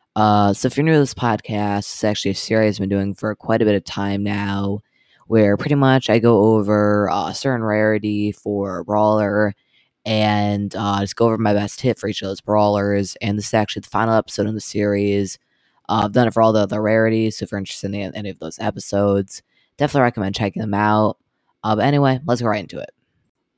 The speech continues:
All right, so starting off, first brawler, gonna be Shelly. So, I mean, Shelly is definitely a very weak brawler right now. Not too many great tips I can give you, though, just make her good. Uh, really, though, my best tip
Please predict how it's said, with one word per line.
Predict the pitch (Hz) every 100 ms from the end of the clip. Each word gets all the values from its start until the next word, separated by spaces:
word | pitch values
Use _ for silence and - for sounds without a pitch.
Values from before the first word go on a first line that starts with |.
| _ _ _ _ _ -
All | 120
right, | 107 95 101 -
so | 123 117 107
starting | - 131 135
off, | 127 120 117 -
first | 117 113 -
brawler, | 107 107 107 104 104 - -
gonna | 139
be | 123
Shelly. | 107 - 104 104 104 104 104 _ _ _ _ _
So, | - 135
I | 127 135
mean, | 131
Shelly | - 123 120 117 113 98 110 104
is | 104 -
definitely | 127 123 113
a |
very | 101 104 104
weak | 98 107 104
brawler | 95 104 104 101
right | 101
now. | 101 101 98 101
Not | 104 -
too | - 120
many | 113 104
great | 104 95
tips | - 101 -
I | 98
can | 104
give | 101 101 98
you, | 98
though, | 95 95
just | 104 -
make | 101 98 -
her | 104 101
good. | - 107 104 104 101 98 _ _ _ _ _ -
Uh, | 107 104 101 120
really, | 143 139
though, | 123 123
my | 117 117
best | 117 113 -
tip | 110 110 107